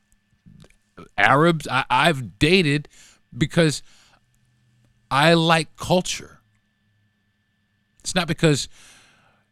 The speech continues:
you're of another race. I, it's, it's, that re-, is really not important to me at all. What race you are is not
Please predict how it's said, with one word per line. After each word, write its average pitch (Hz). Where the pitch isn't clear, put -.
you're 151
of 113
another 120
race. -
I, 123
it's, -
it's, -
that 131
re-, 120
is 104
really 117
not 113
important 104
to 101
me 80
at 87
all. 90
What 104
race 131
you 101
are 95
is 95
not 120